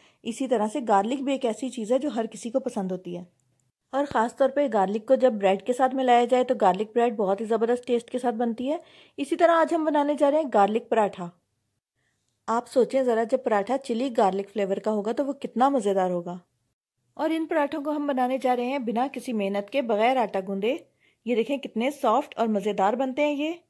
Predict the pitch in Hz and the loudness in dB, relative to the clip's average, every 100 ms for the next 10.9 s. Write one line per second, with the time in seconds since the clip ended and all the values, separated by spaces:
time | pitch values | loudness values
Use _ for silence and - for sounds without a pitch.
0 | _ _ 262 262 - 330 320 262 247 226 | _ _ -4 -4 -4 -2 0 0 0 0
1 | 240 - _ _ _ _ _ _ _ _ | 0 -2 _ _ _ _ _ _ _ _
2 | _ _ _ - 233 240 320 285 240 208 | _ _ _ -6 -2 0 0 2 2 2
3 | 196 214 269 294 262 262 - 339 294 285 | 4 4 2 2 0 0 -4 -2 0 0
4 | 294 339 330 226 247 277 285 247 240 262 | -2 -6 -4 -2 0 0 0 0 0 -4
5 | 269 277 262 294 262 226 254 269 - 220 | -4 -4 -4 -6 -4 -4 -2 -6 -4 -4
6 | 185 180 - _ _ _ _ _ _ _ | -4 -8 -14 _ _ _ _ _ _ _
7 | _ _ _ - 330 302 220 233 320 294 | _ _ _ -4 -2 -2 -2 0 0 0
8 | 220 220 214 202 190 240 240 208 214 226 | -2 -2 -2 -2 -2 -4 -4 -4 -6 -6
9 | 226 214 208 269 254 277 214 175 214 214 | -4 -4 -2 -4 0 -2 -2 -6 -6 -8
10 | - 226 262 240 254 269 254 262 | -8 -6 -4 -2 -2 -2 -2 -4